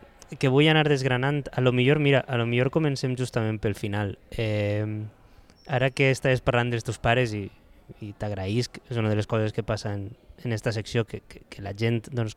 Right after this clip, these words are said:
estem parlant, no? I, i escoltem, i, i quan no està a gust, pues, conta coses que a lo millor no havia contat. Ara que has contat això dels teus pares,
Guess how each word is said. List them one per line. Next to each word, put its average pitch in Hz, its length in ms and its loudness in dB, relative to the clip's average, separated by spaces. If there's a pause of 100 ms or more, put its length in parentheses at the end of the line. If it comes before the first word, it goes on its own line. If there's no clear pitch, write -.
estem 113 240 -10
parlant, 113 400 -4
no? 110 140 -4
I, 110 180 -6
i 117 140 -2
escoltem, 123 480 0 (840)
i, 104 600 2 (160)
i - 80 -12
quan 107 160 2
no 110 120 4
està 117 200 0
a 110 80 2
gust, 117 220 2
pues, 104 200 -6
conta 107 280 -2
coses 107 260 -4
que - 80 -6
a 101 40 -2
lo 104 60 -4
millor 107 200 -2
no 107 100 0
havia 104 160 2
contat. 107 420 -4 (720)
Ara 127 160 -2
que 139 60 2
has 131 100 0
contat 139 240 4
això 127 160 2
dels 131 100 2
teus 127 220 0
pares, 120 560 0